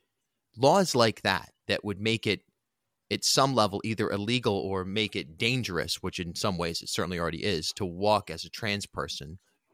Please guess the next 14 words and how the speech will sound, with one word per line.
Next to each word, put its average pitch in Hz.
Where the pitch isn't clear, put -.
How 170
far 135
away 107
are 98
we 101
from 95
that 95
on 92
a 87
broad 104
level? 87
Where 113
is 113
this -